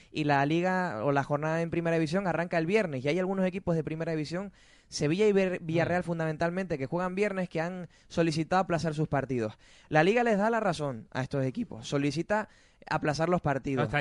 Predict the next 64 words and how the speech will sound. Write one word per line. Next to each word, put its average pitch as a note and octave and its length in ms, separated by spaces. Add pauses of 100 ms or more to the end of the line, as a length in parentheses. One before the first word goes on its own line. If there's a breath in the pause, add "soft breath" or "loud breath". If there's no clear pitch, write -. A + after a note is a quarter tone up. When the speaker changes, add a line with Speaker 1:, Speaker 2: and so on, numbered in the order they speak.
Speaker 1:
habido D#3 60
un D#3+ 60 (120)
Speaker 2:
involucrado F3 200
el D3+ 200
Speaker 1:
recurso. E3 280
Speaker 2:
Barça D#3 40
también D#3 320
en B2+ 80
ese A#2+ 160
partido C3+ 260
contra C3+ 200
el B2+ 80
Sevilla. D#3+ 240
Speaker 1:
Efectivamente, F#3 840
claro, D#3+ 280
el A#2+ 140
Barça, C#3 460
eh, B2 200
visita C3 360
al B2 80
Sevilla. F3 440
Speaker 2:
Mm. G2 40 (420 soft breath)
Speaker 1:
Había, G3 540
eh, F3 160
hay E3+ 200
un G3+ 80
recurso G3 280
en G#3 80
un G3+ 60
primer F#3 160
momento, G3 280
se F#3+ 120
le D#3+ 100
da F3 140
la G#3 100
razón F#3 340
a G#3 60
los E3 180
equipos D#3+ 400
o C3+ 120
a C3 40
las C3 120
selecciones D#3+ 420
de E3 120
conmebol. B2+ 520 (220 soft breath)
¿Qué F3 120
pasa? F3 220
La C3+ 140
liga F#3+ 180
solicita F#3+ 460
a - 20
la D#3+ 100
federación D3+ 440
que E3 160
se D3 100
aplace F3 340
la F3 120
jornada C#3+ 500
y C#3+ 120
la B2+ 120
juez F#3+ 240
única G3 340
de F3+ 220
competición E3 640